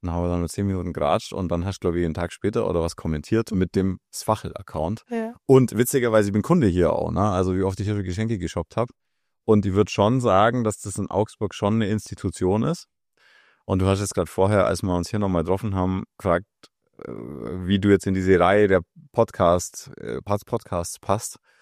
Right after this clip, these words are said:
Speaker 1: Ich find's, ähm, mir ist immer wichtig, dass die Zuschauerinnen und Zuschauer was mitnehmen können. Und ich find Einzelhandel enorm spannendes Thema, kontroverses Thema vielleicht auch, hab da auch meine ganz eigene Meinung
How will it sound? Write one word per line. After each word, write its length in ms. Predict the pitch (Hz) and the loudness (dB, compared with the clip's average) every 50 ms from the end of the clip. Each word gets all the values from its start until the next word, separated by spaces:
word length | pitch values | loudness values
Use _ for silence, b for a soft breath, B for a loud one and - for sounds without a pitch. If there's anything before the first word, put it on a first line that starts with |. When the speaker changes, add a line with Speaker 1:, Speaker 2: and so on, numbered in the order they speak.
| b b b b b b | b b b b b b
Speaker 1:
Ich 140 | - 85 - | -8 -8 -6
find's, 420 | - 110 104 98 - - - - - | -4 -4 -4 -4 -4 -8 -10 -4 0
ähm, 840 | 95 92 87 87 87 87 87 87 87 87 87 87 87 85 87 90 - _ _ _ _ _ _ _ _ - | 2 4 6 6 6 6 4 4 2 0 -2 -2 -2 -4 -6 -6 -10 _ _ _ _ _ _ _ _ 2
mir 80 | 120 135 | 2 4
ist 60 | 135 | 6
immer 160 | 131 127 110 | 6 4 4
wichtig, 280 | 113 135 - - 120 - | 4 2 0 -2 -4 -2
dass 160 | - 107 - - | -2 -4 -2 0
die 280 | 113 107 101 101 92 | 0 2 2 2 0
Zuschauerinnen 640 | - - 127 - - 104 104 104 107 104 101 98 95 | -2 -4 -6 0 2 4 4 4 4 2 0 -2 -2
und 120 | 95 - | -4 -4
Zuschauer 580 | - 117 - - 104 95 92 92 92 92 95 92 _ _ _ _ _ _ _ _ _ _ - | -6 -6 -4 -2 0 2 4 4 2 2 0 -4 _ _ _ _ _ _ _ _ _ _ -8
was 200 | - 95 95 95 | -2 -2 0 0
mitnehmen 400 | 104 90 95 87 80 76 76 73 | 0 -2 0 0 -2 -2 -4 -4
können. 340 | - 76 69 67 76 78 - _ _ _ _ _ _ _ _ _ _ - | -6 -6 -6 -6 -8 -10 -14 _ _ _ _ _ _ _ _ _ _ -6
Und 100 | - 95 | -4 -2
ich 60 | 87 | -2
find 180 | - 98 95 - | -2 -2 -4 -2
Einzelhandel 640 | - 104 120 - - 120 107 110 110 110 113 113 | -2 -2 -2 -2 -2 -2 0 0 0 0 0 0
enorm 1080 | 85 92 98 95 95 95 90 87 92 98 104 107 113 113 117 117 113 110 104 101 95 - - - | 0 0 0 0 2 2 4 4 4 4 4 4 4 2 2 2 2 0 0 -2 -2 -6 -8 -12
spannendes 540 | - - - 107 110 123 117 95 87 - | -6 0 0 2 2 2 0 -2 -4 -4
Thema, 560 | - - 107 104 113 123 135 147 175 202 196 196 _ _ _ _ _ _ - | -2 0 2 2 2 2 0 0 0 -2 -4 -6 _ _ _ _ _ _ -6
kontroverses 580 | - 104 87 95 92 87 87 98 117 131 135 | -4 -4 -2 -2 0 2 2 2 2 0 -2
Thema 300 | - - 147 147 147 143 | -6 -6 -4 -2 -2 -4
vielleicht 240 | 131 135 135 139 - | -2 -2 -2 -2 -2
auch, 120 | 143 143 139 | -2 -2 -2
hab 100 | 120 110 | -2 -2
da 80 | - | -2
auch 60 | 95 | -2
meine 120 | 90 85 82 | -2 0 -2
ganz 200 | 87 90 92 - | -2 -4 -4 -4
eigene 260 | - 82 78 78 80 | -4 -2 -2 -2 -2
Meinung 320 | 76 78 85 98 117 127 | -2 -2 -2 -2 -2 -4